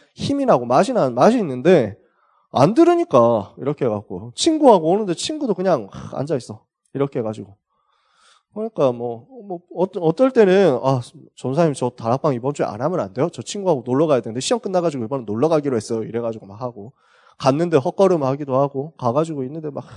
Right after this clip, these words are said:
"아, 아, 죄송해요. 저 잊어버렸어요." 이런 경우도 많고. 그러니까 뭐, "다락방 갔는데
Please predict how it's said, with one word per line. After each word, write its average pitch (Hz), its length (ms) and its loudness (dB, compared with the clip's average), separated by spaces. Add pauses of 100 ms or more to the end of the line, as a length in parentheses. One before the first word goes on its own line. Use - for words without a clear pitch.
(180)
"아, 151 300 -4
아, 196 160 6
죄송해요. 180 420 0
저 135 140 0
잊어버렸어요." 151 520 -4
이런 156 260 -4
경우도 147 260 -10
많고. 165 400 -14 (1700)
그러니까 180 400 2
뭐, 127 160 -2
"다락방 180 380 4
갔는데 175 380 2